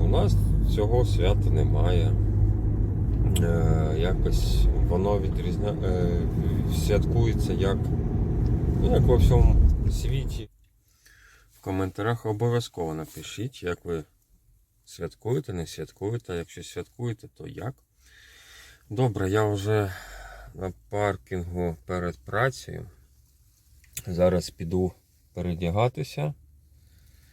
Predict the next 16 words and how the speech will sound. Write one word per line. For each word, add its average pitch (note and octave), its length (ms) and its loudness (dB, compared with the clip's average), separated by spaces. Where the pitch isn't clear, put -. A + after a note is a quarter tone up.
І F3+ 380 2
буду A#2+ 260 -4
йти A#2+ 380 -2
працювати. G2 720 -4
Добре. F2+ 340 -4
Така F2+ 320 -12
праця, G#2+ 440 -4
що E2 440 -8
ніколи, F2+ 540 -6
якщо F2+ 420 -4
приходиш F#2 540 -8
уже F#2 180 -6
на G2 100 -4
працю, D#3 420 -10
то C3+ 200 -10
вже... G#2 500 -10